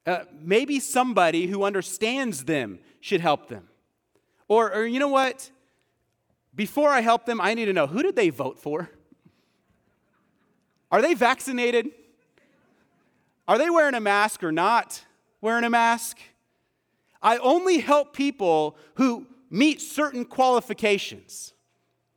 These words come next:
Okay, that's where many of us live our lives. You see, Jesus' story is actually supposed to be a punch in the gut. That's what this story is.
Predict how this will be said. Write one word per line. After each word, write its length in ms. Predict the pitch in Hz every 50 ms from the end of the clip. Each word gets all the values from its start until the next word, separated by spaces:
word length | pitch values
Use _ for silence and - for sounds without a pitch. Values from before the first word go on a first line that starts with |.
| _ _ _ _ _ _ _ _ _ _ _ _ _ _ _ _
Okay, 160 | - 254 240
that's 500 | 175 208 226 262 320 330 - - - - _ _ _ _ _ _ _ _ _ _ _ _ _ _ _ _ _ _ _ _ _ _ -
where 140 | 190 233 240
many 340 | 214 233 302 320 302 214
of 140 | 170 151 139
us 400 | 143 147 160 - - - - - _ _ _ _ _ _ _ _
live 200 | - 156 170 160
our 120 | 190 208 220
lives. 580 | 302 403 427 - - - _ - - - - _ _ _ _ _ _ _ _ _ _ _ _ _ _ _ _ _
You 100 | - 208
see, 160 | 202 277 254 190
Jesus' 520 | - 226 294 330 339 294 240 247 226 -
story 520 | - - 233 226 269 262 214 180 160 160
is 140 | 156 175 170
actually 720 | 180 185 226 285 285 - - 262 240 220 208 202 196 180 - - _
supposed 640 | - - 262 240 - - - 226 226 269 254 - -
to 80 | 294 226
be 280 | - 185 196 220 233 -
a 120 | 175 175 -
punch 600 | _ - - - 208 214 262 214 - - - - _ -
in 300 | 208 220 226 214 208 190
the 100 | 185 143
gut. 600 | 135 139 143 180 190 170 - - - - - - _ _ _ _ _ _ -
That's 240 | 180 196 220 - 233
what 80 | 220
this 160 | 180 208 -
story 400 | - - 208 214 226 196 151 135
is. 400 | 120 107 92 - - - - -